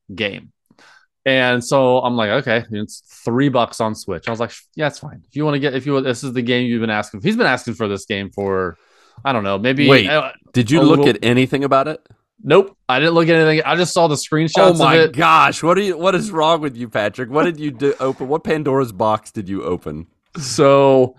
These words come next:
Speaker 1: um, it's a game. So I, so I, I, I played a little
Speaker 2: <laughs>
Speaker 1: bit
Speaker 2: Is
Speaker 1: of
Speaker 2: it?
Speaker 1: it. Yeah.
Speaker 2: Wow,
Speaker 1: So I
Speaker 2: this is
Speaker 1: played a little bit of it.
Speaker 2: riveting.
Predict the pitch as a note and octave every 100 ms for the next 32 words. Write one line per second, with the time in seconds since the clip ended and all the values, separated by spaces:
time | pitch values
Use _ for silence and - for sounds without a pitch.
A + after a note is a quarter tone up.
0 | - _ C3 C3 B2+ A#2 A2 G2+ F#2 _
1 | _ _ _ _ - - - D3+ D#3+ G#3
2 | D3+ D#3 C#3 A2+ B2 C#3 _ - D3+ C3
3 | B2+ C3+ C3 C#3+ C3 C3 C3 C3+ C3+ -
4 | A3 G#3 E3+ D3+ B2 - C#3 F3+ G3 -
5 | - - E4 A4 C3+ A#2+ A#2+ G#2+ - D3
6 | B2+ E3 F#3+ A#3 G3 E3 C#3 A#2+ G#2+ G#2
7 | B2 B2+ G2 F#2